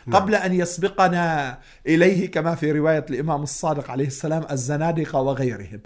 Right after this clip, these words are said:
Speaker 1: مم.
Speaker 2: الزنادقة في كل عصر موجودون، ولكن بأسماء جديدة.
Speaker 1: نعم.
Speaker 2: هذا أمر. الأمر الثاني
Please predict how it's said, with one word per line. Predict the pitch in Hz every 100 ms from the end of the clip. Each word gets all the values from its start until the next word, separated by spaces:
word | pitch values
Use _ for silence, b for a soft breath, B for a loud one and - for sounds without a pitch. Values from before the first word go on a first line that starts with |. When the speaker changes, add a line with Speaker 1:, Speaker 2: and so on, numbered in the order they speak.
| -
Speaker 1:
مم. | 107 139
Speaker 2:
الزنادقة | 170 240 262 254 226
في | 196
كل | 254 240
عصر | 196 214 208 180
موجودون، | 170 160 185 180 226 185
ولكن | 175 180 180 175
بأسماء | 170 - 196 147
جديدة. | 156 135 120 92 - _ b b -
Speaker 1:
نعم. | 107 87
Speaker 2:
هذا | 254 254
أمر. | 247 202 147 135
الأمر | 185 269
الثاني | 262 - 262 185 107 -